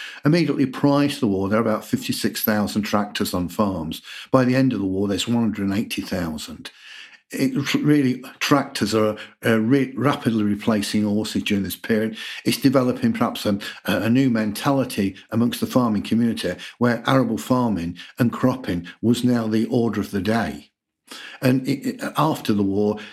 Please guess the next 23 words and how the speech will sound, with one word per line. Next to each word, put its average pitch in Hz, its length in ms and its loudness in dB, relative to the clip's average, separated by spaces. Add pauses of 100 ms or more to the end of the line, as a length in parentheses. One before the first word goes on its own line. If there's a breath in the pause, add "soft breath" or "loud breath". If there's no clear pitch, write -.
this 127 200 0
trend 113 440 0
rapidly 110 800 0
accelerated, 104 1000 -2 (260 loud breath)
uh, 117 60 0
as 110 300 0
a 113 40 2
result 110 460 0
of, 101 200 0
um, 104 160 0 (300 loud breath)
the, 113 220 0
the 110 160 0
introduction 117 500 0
of 104 80 2
new 127 160 2
scientific, 110 720 -2 (160 loud breath)
more 131 200 4
productive 113 480 0
methods 110 380 -2
of 104 120 -4
farming, 107 540 -2 (180 loud breath)
which - 280 0
were 117 200 2